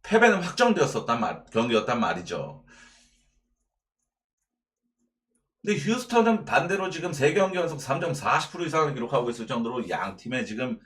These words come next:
이 야투 흐름 자체가 거의 천국과 지옥 차이, 온탕과 냉탕 차이 수준으로 매우 극심한 차이를 보여주고 있는 상황입니다. 그래서 이거는 상대 전적 좀 어느 정도 무시하고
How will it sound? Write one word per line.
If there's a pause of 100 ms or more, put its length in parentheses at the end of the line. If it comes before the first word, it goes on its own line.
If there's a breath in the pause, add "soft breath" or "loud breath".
(340 soft breath)
이
야투
흐름
자체가
거의
천국과
지옥
차이, (500)
온탕과
냉탕
차이
수준으로 (380 loud breath)
매우
극심한
차이를
보여주고
있는
상황입니다. (240 soft breath)
그래서
이거는
상대
전적
좀
어느
정도
무시하고